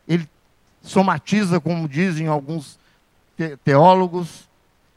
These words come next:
Lucas, por ser um médico, esse que escreveu o Evangelho, ele dá ênfase a essa parte física da dor de Jesus Cristo,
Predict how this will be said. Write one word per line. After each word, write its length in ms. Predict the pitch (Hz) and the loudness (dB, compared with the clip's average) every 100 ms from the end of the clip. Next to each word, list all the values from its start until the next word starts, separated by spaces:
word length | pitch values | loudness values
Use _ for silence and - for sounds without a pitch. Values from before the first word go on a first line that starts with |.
| _ | _
Lucas, 400 | 151 220 208 - | 6 6 4 0
por 200 | 185 170 | -2 -2
ser 260 | - 180 | 0 2
um 140 | 160 135 | 2 2
médico, 440 | 156 180 160 - | 0 -2 -6 -4
esse 160 | 160 - | -4 -4
que 80 | 156 | -8
escreveu 420 | - 156 143 160 | -4 -2 2 2
o 60 | |
Evangelho, 640 | 156 135 131 120 175 185 175 _ _ | 2 0 -4 -2 -4 -4 -6 _ _
ele 220 | 170 196 | 0 0
dá 200 | 185 180 | 0 0
ênfase 680 | 185 240 233 _ 202 175 165 | 0 -2 -4 _ -4 -2 -2
a 40 | |
essa 300 | 165 165 165 | -2 -2 -4
parte 480 | 135 - 170 170 - | -4 -4 -4 -6 -12
física 680 | - - 233 175 175 165 127 _ _ | -8 -2 -2 0 -2 -2 -4 _ _
da 140 | - 151 | -2 4
dor 220 | 165 170 | 6 4
de 120 | 139 | 2
Jesus 440 | 151 151 143 123 | 0 0 -4 -10
Cristo, 400 | 180 208 185 196 | -4 -4 -4 -8